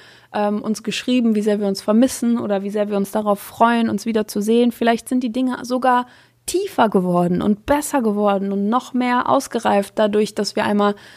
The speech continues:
reflektiert haben, was ist uns eigentlich wirklich wichtig und, ähm, wie will ich dazu stehen, wie, wie will ich das irgendwie umorganisieren, wie habe ich das geklärt, wie, was für Lösungen hast du alles gefunden dieses Jahr? Mit Sicherheit eine ganze, ganze Menge.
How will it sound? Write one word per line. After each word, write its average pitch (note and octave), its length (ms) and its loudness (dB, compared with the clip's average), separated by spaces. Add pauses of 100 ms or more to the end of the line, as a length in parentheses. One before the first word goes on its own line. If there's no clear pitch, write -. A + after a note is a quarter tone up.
(180)
reflektiert A3 600 0
haben, A3 260 2
was A#3 160 2
ist A#3 140 -4
uns G3+ 140 -4
eigentlich G#3+ 260 -4
wirklich A3 340 -8
wichtig - 400 -8
und, F#3+ 320 -4 (440)
ähm, G3 440 0 (380)
wie G3+ 200 2
will G#3+ 120 4
ich G#3 100 -2
dazu G3+ 240 -4
stehen, G3 500 2
wie, F#3+ 380 2 (100)
wie G3 220 0
will G#3 120 2
ich G#3 120 -4
das G3 160 -2
irgendwie G3 380 0
umorganisieren, G3 880 2
wie F#3+ 100 0
habe G3+ 140 0
ich - 80 -8
das G3 160 -6
geklärt, A3+ 560 2
wie, G3+ 160 -4
was A3 240 0
für C4 100 0
Lösungen B3+ 560 2
hast F#3 220 -4
du - 20 -2
alles - 240 -4
gefunden - 400 -4
dieses - 300 -6
Jahr? - 220 -12 (1080)
Mit G#3 200 0
Sicherheit C#4 720 2 (260)
eine A#3 160 0
ganze, C4+ 600 2
ganze B3+ 480 2
Menge. A3+ 400 4